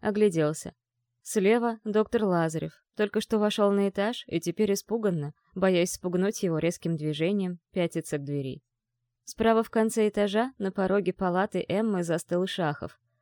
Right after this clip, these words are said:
Он только вышел от дочери. Доктор был ближе, и Яр метнулся к нему. Поймал в дверях. Лазарев не успел дать стрекача.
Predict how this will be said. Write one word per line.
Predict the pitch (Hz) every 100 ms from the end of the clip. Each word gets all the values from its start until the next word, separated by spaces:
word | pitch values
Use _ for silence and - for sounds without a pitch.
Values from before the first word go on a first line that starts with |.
| _ -
Он | 185
только | 180 175 -
вышел | 175 175 190
от | 180 175
дочери. | 160 151 139 151 131 139 _ _ _ _ _ _ _
Доктор | 196 214 214 226
был | 208 214
ближе, | 196 226 240 240
и | -
Яр | 202 202
метнулся | 202 196 180 180 -
к | 180
нему. | 160 139 131 - _ _ _ _ _
Поймал | 220 214 208
в | 208
дверях. | 190 208 156 143 - -
Лазарев | 202 202 196 196
не | 202 196
успел | 202 - 214
дать | 165 151
стрекача. | - 147 143 135 - 143